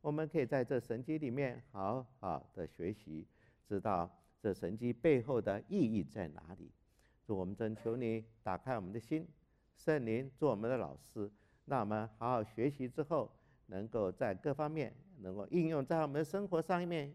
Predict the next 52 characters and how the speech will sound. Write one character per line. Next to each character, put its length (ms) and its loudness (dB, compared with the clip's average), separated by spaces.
应 140 -2
用 180 2
在 140 0
我 60 0
们 80 -10
的 100 -2
教 240 0
会 180 -6
上 200 -12
面， 180 -14
帮 200 0
助 140 -2
我 40 0
们 360 -2
做 240 0
一 80 -2
个 260 -4
能 180 -8
够 220 0
荣 220 -2
耀 180 -2
神， 220 -12
帮 200 2
助 320 -2
别 160 2
人 220 0
的 200 -6
一 180 -6
个， 240 -8
一 120 -4
个 200 -6
神 300 -12
的 120 2
门 220 -4
徒， 240 -14
神 260 -4
的 120 -2
儿 160 -10
女。 180 -14
祷 140 0
告 160 0
感 160 -4
谢， 240 -4
奉 340 -6
主 140 -8
耶 160 4
稣 160 -6
基 160 -6
督 160 -6
圣 160 -10
名 180 -10
求， 140 -16